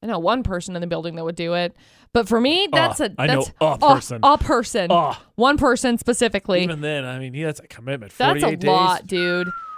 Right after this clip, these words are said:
Speaker 1: I, I don't think that that would be something that was enjoyable.
Speaker 2: Let's do some Google Maps.
Speaker 1: See, so I did,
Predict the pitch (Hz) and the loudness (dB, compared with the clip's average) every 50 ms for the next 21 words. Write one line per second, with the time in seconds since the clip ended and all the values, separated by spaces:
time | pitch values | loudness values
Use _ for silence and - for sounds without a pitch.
0 | - - - 330 381 440 480 427 285 - - - - 233 262 285 311 339 359 359 | -4 0 2 4 4 4 2 -2 -6 -10 -18 -8 -4 0 2 2 2 2 0 0
1 | 359 370 370 370 370 359 339 - _ _ _ _ _ _ _ _ _ _ _ _ | -2 -2 -4 -4 -6 -6 -8 -10 _ _ _ _ _ _ _ _ _ _ _ _
2 | _ _ - 214 214 240 247 254 - 254 247 240 233 - 214 196 190 208 196 175 | _ _ -6 -4 -2 -2 -2 -2 -4 -4 -4 -4 -4 -6 -6 -4 -2 0 0 0
3 | 185 190 202 202 196 214 202 190 196 185 175 165 - 175 180 175 175 175 165 165 | -2 -4 -4 -6 -6 -6 -6 -6 -6 -8 -8 -6 -6 -6 -6 -6 -4 -2 -2 -2
4 | 160 165 151 151 151 156 160 - 302 - - - 147 131 120 139 131 120 117 98 | -2 -4 -4 -6 -6 -6 -8 -8 -12 -14 -16 -18 -20 -16 -14 -12 -12 -12 -14 -18
5 | - _ _ _ - - - 440 415 415 - 453 440 415 370 - 466 523 - 480 | -20 _ _ _ -10 -4 -2 -2 -2 0 0 -2 0 0 0 0 -2 -2 -2 -2
6 | 494 480 466 | -2 -2 -2